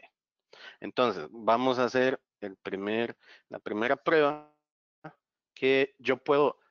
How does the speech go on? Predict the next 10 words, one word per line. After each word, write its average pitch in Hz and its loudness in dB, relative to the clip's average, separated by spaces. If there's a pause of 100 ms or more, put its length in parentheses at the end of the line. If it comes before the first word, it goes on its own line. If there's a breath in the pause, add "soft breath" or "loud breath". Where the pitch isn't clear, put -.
(120)
yo 117 -2
puedo 147 2
desconectar 127 -2 (140)
el 107 -8
A 123 0
P 151 0
uno 196 2 (160)
en 117 -4
este 127 -4
momento. 175 -2